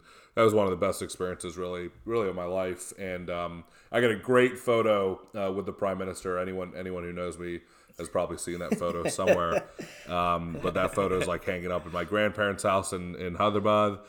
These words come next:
Speaker 1: And, um, you know, for my parents, they were just kinda like, "Holy shit, like, this kid's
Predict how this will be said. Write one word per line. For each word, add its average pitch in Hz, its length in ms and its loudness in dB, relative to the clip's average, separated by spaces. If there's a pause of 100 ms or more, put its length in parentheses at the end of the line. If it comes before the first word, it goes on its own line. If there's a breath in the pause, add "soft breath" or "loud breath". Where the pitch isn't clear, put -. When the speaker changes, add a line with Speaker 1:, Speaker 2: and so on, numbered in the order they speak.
(420 loud breath)
Speaker 1:
And, 98 400 0
um, 92 440 0 (320 soft breath)
you 190 80 6
know, 180 100 12
for 170 120 4
my 156 180 12
parents, 151 420 6
they 135 80 6
were 123 80 6
just 117 180 -2
kinda 123 160 8
like, 113 240 6 (640 soft breath)
"Holy 151 240 8
shit, 131 280 4
like, 113 180 4
this 131 160 4
kid's 127 400 2